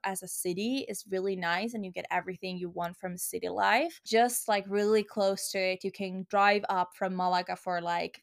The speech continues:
two hours. You are in the mountains where you can ski, Sierra Nevada, it's called. And then from there, like, in around that area, you can find, like, amazing hike routes. You can find, like,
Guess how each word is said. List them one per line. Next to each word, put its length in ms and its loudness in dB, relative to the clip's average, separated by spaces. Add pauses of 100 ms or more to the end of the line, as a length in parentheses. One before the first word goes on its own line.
two 240 -4
hours. 640 0
You 220 -2
are 460 4
in 180 -6
the 140 -2
mountains 540 -6
where 160 -2
you 120 -6
can 220 -12
ski, 640 -4
Sierra 400 0
Nevada, 580 0
it's 180 -10
called. 480 0 (640)
And 240 6
then 240 8
from 240 4
there, 400 10
like, 300 2
in 220 -2
around 380 4
that 180 6
area, 340 6
you 140 0
can 160 -4
find, 560 0
like, 480 -2 (100)
amazing 720 0
hike 420 0
routes. 600 -6
You 160 -8
can 200 -2
find, 540 -2
like, 540 0